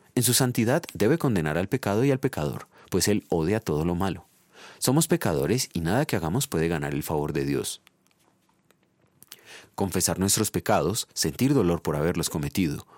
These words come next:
proponernos no volver a cometerlos o prometer ser un siervo del Señor, no gana el perdón. Somos perdonados solo por la causa de la obra redentora de Cristo como nuestro sustituto, tanto al obedecer perfectamente la voluntad de Dios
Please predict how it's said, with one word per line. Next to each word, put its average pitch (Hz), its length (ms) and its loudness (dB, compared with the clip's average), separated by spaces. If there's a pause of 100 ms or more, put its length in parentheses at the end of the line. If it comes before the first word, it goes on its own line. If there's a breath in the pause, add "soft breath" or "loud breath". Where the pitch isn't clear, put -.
proponernos 104 580 0
no 110 140 2
volver 92 280 2
a 90 60 -2
cometerlos 76 680 -4 (120)
o - 140 -4
prometer 85 400 0
ser 104 140 2
un 98 80 2
siervo 87 300 0
del 123 140 2
Señor, 135 380 2 (340 loud breath)
no 127 200 4
gana 92 280 0
el 73 80 -2
perdón. 73 440 -4 (540 loud breath)
Somos 151 300 2
perdonados 107 560 2
solo 143 260 2
por - 140 -2
la 71 80 -2
causa 82 340 0
de 131 80 2
la 78 140 0
obra 78 180 0
redentora 82 540 -2
de 78 120 0
Cristo 80 420 -2
como 82 200 -2
nuestro 71 280 -2
sustituto, - 640 -2 (340 soft breath)
tanto 104 240 2
al 98 80 2
obedecer 92 440 2
perfectamente 107 680 -2
la 147 80 0
voluntad 82 360 -2
de 151 120 2
Dios 127 300 2